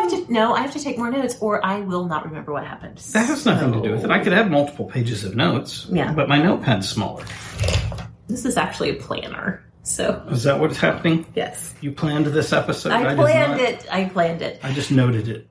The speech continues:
Speaker 1: Now, we were thrilled to find out that a number of you, a handful of you, whatever you want to quantify it as, are also listening
Speaker 2: Is it
Speaker 1: to
Speaker 2: a quorum?
Speaker 1: Blackout.
Speaker 2: A plethora?
Speaker 1: I don't think it's a quorum by far, but a plethora could work.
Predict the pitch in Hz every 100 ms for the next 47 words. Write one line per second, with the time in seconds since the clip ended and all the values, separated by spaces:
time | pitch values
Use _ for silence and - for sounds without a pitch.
0 | - 240 233 226 220 - - 202 247 262
1 | 285 277 202 208 220 - 247 - 208 196
2 | 147 143 170 - _ - 175 170 165 165
3 | 170 175 156 156 139 143 160 262 359 -
4 | 175 - 175 165 180 170 202 262 339 220
5 | 156 139 113 120 - - - - - 139
6 | - 143 143 160 202 240 240 196 190 208
7 | 269 302 320 302 - - 320 - 320 226
8 | 190 - 143 147 175 190 - - - 135
9 | 135 185 190 220 220 - - 262 240 220
10 | 185 151 - 165 131 127 127 - - -
11 | - - 160 - - 185 175 - 120 113
12 | - - - 113 -